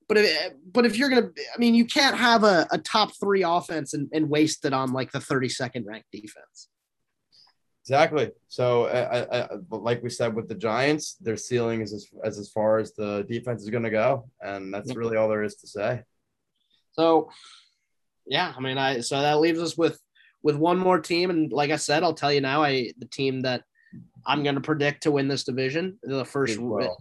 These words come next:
Speaker 1: the
Speaker 2: I
Speaker 1: first, the
Speaker 2: love
Speaker 1: first
Speaker 2: this
Speaker 1: repeat,
Speaker 2: team.
Speaker 1: the first repeat division winners in what, eighteen years in this division, if
Speaker 2: I
Speaker 1: they,
Speaker 2: think
Speaker 1: if they wanna get it done.
Speaker 2: More so ever in my life in football have I never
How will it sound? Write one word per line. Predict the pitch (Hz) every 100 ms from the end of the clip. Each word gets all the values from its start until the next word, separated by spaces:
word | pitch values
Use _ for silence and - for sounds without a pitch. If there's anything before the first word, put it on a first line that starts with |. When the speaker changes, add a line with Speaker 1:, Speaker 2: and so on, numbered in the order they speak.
| 131 _ _ -
Speaker 1:
the | 165
Speaker 2:
I | 120
Speaker 1:
first, | 120 113
the | 110
Speaker 2:
love | 113 110 104
Speaker 1:
first | 185 233
Speaker 2:
this | 226
Speaker 1:
repeat, | - 240 226
Speaker 2:
team. | - _ _ _ _ _ -
Speaker 1:
the |
first | 160 226 240 233
repeat | 208 220 220 214 202
division | 202 202 185 190
winners | 185 185 180 170 160
in | 165 165 160 151
what, | 156 139 - _ _ _ _ _ -
eighteen | - 160 - 185 180
years | 175 196 214 - _
in | 202
this | 208 196
division, | 208 208 214
if | 180
Speaker 2:
I | -
Speaker 1:
they, | 147
Speaker 2:
think | 160
Speaker 1:
if | 160
they | - - - -
wanna | 160
get | 170
it | 160
done. | 165 170 _ _ _ -
Speaker 2:
More | 131 147 160 170
so | - 160 143 135 -
ever | 127 135 120 117 104
in | - 104 110
my | 107
life | 104 101 98 -
in | 101
football | 104 98 95 92
have | 98 101
I | 104
never | 101 101 101 101 98